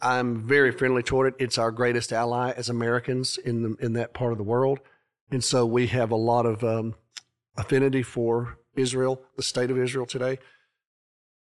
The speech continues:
And, um, and they're our partner in things like democracy and democratic ideas and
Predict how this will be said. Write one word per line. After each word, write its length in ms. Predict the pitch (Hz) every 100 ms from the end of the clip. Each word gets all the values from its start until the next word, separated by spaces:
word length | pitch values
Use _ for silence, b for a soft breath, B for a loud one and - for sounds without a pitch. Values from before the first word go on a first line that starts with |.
| _ _ 147
And, 240 | 135 131
um, 300 | 123 123 131
and 140 | 127 120
they're 180 | 123 120
our 160 | 123
partner 460 | 117 139 135 127 131
in 160 | 110 113
things 220 | 123 120
like 160 | 117 101
democracy 560 | 110 117 120 123 -
and 100 | 127
democratic 500 | 113 120 - 123 117
ideas 580 | 113 110 117 123 127 123
and 200 | 113 104